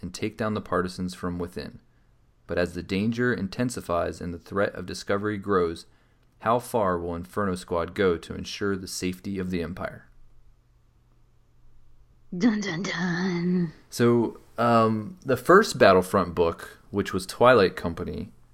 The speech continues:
Speaker 1: completely different feel than this book.
Speaker 2: Yeah, and it was written well, just like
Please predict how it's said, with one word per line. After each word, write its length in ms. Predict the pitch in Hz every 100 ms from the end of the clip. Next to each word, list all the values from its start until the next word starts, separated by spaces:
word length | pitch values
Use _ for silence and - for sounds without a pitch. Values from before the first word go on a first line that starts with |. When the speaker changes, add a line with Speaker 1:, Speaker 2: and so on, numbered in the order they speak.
| _ _ - -
Speaker 1:
completely 520 | - 131 - 214 190 170
different 340 | - 127 98
feel 320 | - 107 87
than 140 | 87 73
this 140 | 67
book. 360 | - - - - - - -
Speaker 2:
Yeah, 440 | 208 214 170 - -
and 440 | 196 220 220 214 202 - - 139 -
it 140 | - 262
was 240 | 294 254
written 420 | 202 320 - 415
well, 640 | 214 196 247 196 220 277 285
just 320 | 214 214 208
like 300 | 214 196 196